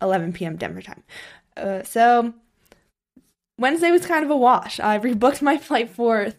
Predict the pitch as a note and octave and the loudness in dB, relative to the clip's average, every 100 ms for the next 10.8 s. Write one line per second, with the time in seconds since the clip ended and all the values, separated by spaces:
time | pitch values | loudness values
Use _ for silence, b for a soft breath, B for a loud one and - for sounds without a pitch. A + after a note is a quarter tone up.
0 | - A3 C#4+ C#4 A#3 G3 G3 F3+ F3+ F3+ | -4 0 0 0 -2 -2 -4 -4 -6 -8
1 | - F#3+ F#3 F3+ F3+ F3+ - F#3 F3+ F3+ | -6 -4 -4 -4 -4 -6 -4 -4 -4 -4
2 | F3+ F3 F3+ - A3+ B3 B3 - - B | -2 -2 -4 -8 -2 -2 -2 -6 -20 B
3 | B B B B B B B _ - B | B B B B B B B _ -10 B
4 | B B B B - _ - B3+ C4+ D4+ | B B B B -20 _ -2 2 2 2
5 | D4+ D4 C#4+ D4 C#4+ C#4 B3+ _ _ _ | 0 -2 -2 -2 -2 -4 -8 _ _ _
6 | _ - A#3+ B3 G3 A3 A3+ B3+ E4+ - | _ -6 -4 -4 0 0 2 0 -4 -6
7 | _ _ _ _ _ _ _ _ _ A3 | _ _ _ _ _ _ _ _ _ 0
8 | G#3 G3+ G3+ A3+ A3+ A3 C#4 C4+ B3+ A3+ | 2 0 -2 0 2 2 4 2 0 -2
9 | A#3+ B3 B3 A#3 A3 A3+ G#3 G#3+ F#3 F#3+ | 0 2 0 -2 -4 -2 -2 -2 -4 -4
10 | G#3+ F#3+ - G3 F#3+ G#3 G#3 | 0 -2 0 -2 -2 -2 -6